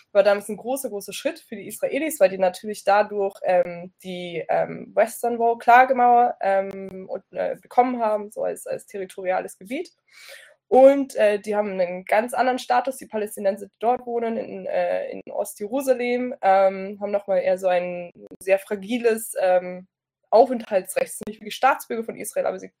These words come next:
sie können dort bleiben, außer du entscheidest dich dazu, dass du vielleicht mal bei Stanford für fünf Jahre studieren willst, eine Scholarship bekommen hast, dann bist du, kannst du schon gar nicht mehr dort wohnen. Äh, und dann gibt's das Westjordanland,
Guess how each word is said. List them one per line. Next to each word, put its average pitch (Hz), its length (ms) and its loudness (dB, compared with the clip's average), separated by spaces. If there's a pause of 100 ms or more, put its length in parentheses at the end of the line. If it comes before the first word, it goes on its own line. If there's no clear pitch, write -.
sie 202 160 -14
können 240 300 -4
dort 202 180 0
bleiben, 240 460 4 (360)
außer 208 220 2
du 214 80 -6
entscheidest 208 460 -2
dich 208 100 -16
dazu, - 320 -10
dass 180 200 -10
du 196 80 -14
vielleicht 190 200 -10
mal 180 160 0
bei 165 140 -4
Stanford 214 500 -4
für - 100 -18
fünf 208 220 -14
Jahre 190 380 4
studieren 208 440 -6
willst, 196 200 -4
eine 185 240 -2
Scholarship 277 440 0
bekommen 214 220 -8
hast, 208 160 -8
dann 202 80 -6
bist 196 160 -12
du, 208 60 -14 (500)
kannst 214 220 -6
du - 20 -10
schon 208 160 -10
gar 190 140 4
nicht 196 100 -6
mehr 190 80 -6
dort 175 180 2
wohnen. 175 360 -6 (640)
Äh, 220 200 4
und 254 100 2
dann 277 80 6
gibt's 294 160 -2
das 233 120 -8
Westjordanland, 269 760 2